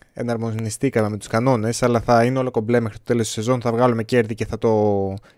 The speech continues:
κάνουμε και αυτό πράσινο. Έχουν γίνει κάποιες μεταγραφές, παιδιά, γίνανε κάποιες μεταγραφές.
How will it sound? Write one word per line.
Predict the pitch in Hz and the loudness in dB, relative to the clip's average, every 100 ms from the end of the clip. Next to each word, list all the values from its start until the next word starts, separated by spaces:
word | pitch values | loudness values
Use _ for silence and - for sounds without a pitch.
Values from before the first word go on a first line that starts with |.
| _ | _
κάνουμε | - 120 120 | 4 4 4
και | 113 | 0
αυτό | - 120 | 2 2
πράσινο. | - 120 113 - 143 220 - _ _ | 6 6 6 2 -2 -2 -6 _ _
Έχουν | 196 202 202 | 4 4 2
γίνει | 196 | 4
κάποιες | 190 190 | 6 6
μεταγραφές, | 170 147 143 170 | 6 4 6 4
παιδιά, | - 127 147 | 4 4 8
γίνανε | 131 143 | 8 6
κάποιες | 147 147 | 0 -2
μεταγραφές. | 143 131 117 147 165 - | 0 2 2 4 4 2